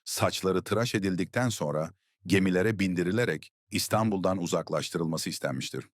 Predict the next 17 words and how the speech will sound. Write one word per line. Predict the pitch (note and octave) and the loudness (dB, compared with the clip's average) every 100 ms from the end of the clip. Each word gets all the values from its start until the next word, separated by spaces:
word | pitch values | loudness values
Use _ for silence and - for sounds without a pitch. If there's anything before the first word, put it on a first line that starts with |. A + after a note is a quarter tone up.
| _ _ _ _ _ _ - | _ _ _ _ _ _ 4
Görüyoruz | A#2 E3 F3 - | 6 6 2 -2
ki | F2+ D2+ - _ _ | -2 -4 -6 _ _
Osmanlı'da | A2+ B2 - C3+ D#3+ G#2+ F2 | 2 2 2 2 4 2 0
fuhuş, | - G#2+ F#2+ B2+ A2 - - _ _ | -2 -2 2 0 0 -8 -16 _ _
toplumun | - B2 B2+ A#2+ G2+ | 2 2 4 2 2
her | - E3 | 2 2
kesiminden | F3+ B2 - F#2+ F2+ F2+ F2 | 2 0 0 0 2 0 0
insanları | F#2+ F2 F#2+ F#2 F#2 | 0 0 0 0 0
etkileyen | E2+ - D#2+ D2+ D#2 D#2+ _ - - - | 0 -2 -4 -2 -2 -4 _ -20 -4 2
ve | G#2+ | 4
dönemin | A2 B2 B2 B2 | 4 4 4 0
sosyal | - G2+ - A2+ A2+ | -2 -4 0 0 2
dinamiklerine | F#2+ F2 E2+ - D#2 D#2+ D2+ - - | 0 0 -2 -2 -2 -2 -4 -6 -4
ışık | - B2 - | 0 0 -2
tutan | G2+ F2+ D#2+ | -2 0 2
bir | D#2+ | 2
olguydu. | D2 C#2+ C2+ C2 | 0 -2 -4 -6